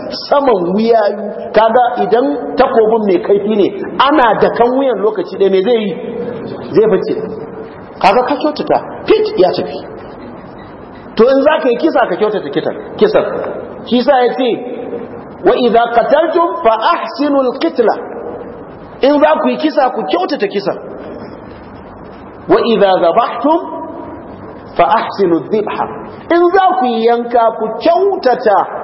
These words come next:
abin ya-, ku ya-, kyautata me? Yankan. "Wal yuhidda ahadukum shafaratahu wal yurih dhabihatahu." Ɗayan ku ya wasa wukansa da kyau, saboda ya sawwakawa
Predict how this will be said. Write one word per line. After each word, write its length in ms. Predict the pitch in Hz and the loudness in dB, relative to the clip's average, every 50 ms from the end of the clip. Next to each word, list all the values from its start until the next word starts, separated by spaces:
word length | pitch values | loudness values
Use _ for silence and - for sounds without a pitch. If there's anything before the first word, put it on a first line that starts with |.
| - - - | -6 0 2
abin 340 | 190 180 175 208 208 208 208 | 4 4 4 4 2 2 2
ya-, 180 | 214 226 208 | 2 2 0
ku 160 | 202 - 208 202 | 0 0 0 2
ya-, 240 | 208 220 254 - - | 2 2 0 0 -2
kyautata 540 | - - - 262 311 605 554 - - 254 247 | -2 0 2 2 4 4 2 2 2 2 2
me? 120 | 233 190 - - - - - - - | 2 0 -2 -4 -8 -10 -10 -8 -2
Yankan. 480 | - 175 220 226 233 - 262 247 233 240 - - - - - - - - - - - - - - - - - - - - | 2 2 4 4 4 4 2 2 2 2 -2 -4 -4 -6 -6 -6 -8 -8 -10 -10 -12 -14 -14 -16 -18 -18 -18 -18 -10 -2
"Wal 260 | - 165 208 208 214 | 2 4 4 4 4
yuhidda 580 | 220 226 226 214 233 240 302 330 311 262 220 247 | 2 2 2 2 0 0 -2 -2 0 2 2 4
ahadukum 640 | 220 - 208 202 196 196 285 311 - - 294 277 | 4 4 2 2 0 0 0 -2 -2 -2 -4 -2
shafaratahu 680 | 240 - 196 180 185 185 202 254 269 - 269 240 214 269 320 370 - - - - - - - - - - | -2 0 0 2 2 4 4 2 2 2 2 2 2 2 0 -2 -4 -6 -12 -12 -14 -14 -14 -8 0 2
wal 180 | - 196 196 | 4 4 4
yurih 640 | 190 190 202 208 226 269 311 - - - - - - | 4 4 4 4 4 4 2 0 -2 -6 -6 -2 2
dhabihatahu." 640 | 185 190 175 165 151 - 143 147 - 139 117 104 110 110 - - - - - - | 2 2 4 2 2 0 0 -2 -2 -2 -4 -4 -6 -10 -10 -10 -12 -12 -6 -2
Ɗayan 300 | - 208 214 214 233 240 240 - - | 2 4 4 4 4 2 2 0 2
ku 80 | 196 | 2
ya 140 | 185 170 156 147 | 4 4 4 4
wasa 560 | 143 160 214 240 294 320 330 311 - - 269 240 | 2 2 2 2 2 2 0 -2 -2 0 0 2
wukansa 540 | 247 254 254 240 269 262 277 254 - 277 262 | 2 0 -2 -2 -2 -2 -2 -2 0 0 0
da 80 | 247 240 | 0 -2
kyau, 320 | - - - - 415 381 285 - - - - - - | -4 -4 -4 0 0 0 0 -2 -6 -8 -10 -10 -10
saboda 640 | - - - 240 254 247 247 240 226 - 202 185 156 127 - - - - - - - - - - - | -4 0 2 2 4 4 4 4 4 6 4 4 4 0 -2 -6 -6 -8 -8 -8 -8 -10 -10 -10 -2
ya 180 | - 143 156 147 143 156 156 156 - | 2 2 2 2 2 -2 -6 -4 0
sawwakawa 960 | 214 220 233 233 226 214 190 - - - 202 214 226 226 233 233 233 220 | 2 2 2 4 4 2 2 2 0 0 2 4 4 4 4 4 4 2